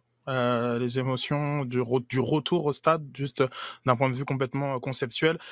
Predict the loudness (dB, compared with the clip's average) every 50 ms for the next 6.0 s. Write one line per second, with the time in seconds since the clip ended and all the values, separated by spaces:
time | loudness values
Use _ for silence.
0 | -18 -18 -8 -2 0 2 2 2 0 -2 0 0 0 0 0 -2 -2 -2 -2 0
1 | 0 -2 -2 -2 -2 0 0 0 0 0 0 -2 -2 -2 -2 -2 -2 -2 -2 -2
2 | -2 -2 -2 -2 -2 -2 -2 -2 -2 -2 -2 -2 -4 -4 -4 -4 -4 -4 -2 -2
3 | 0 0 2 2 2 2 2 0 0 0 0 2 2 2 0 -4 -2 -2 0 -2
4 | -2 0 -2 -4 -4 -2 -2 0 2 2 2 0 -4 -8 -10 -2 0 2 2 2
5 | 0 -2 -2 -2 -2 0 0 0 0 0 0 -2 -2 -2 -2 -2 0 0 0 0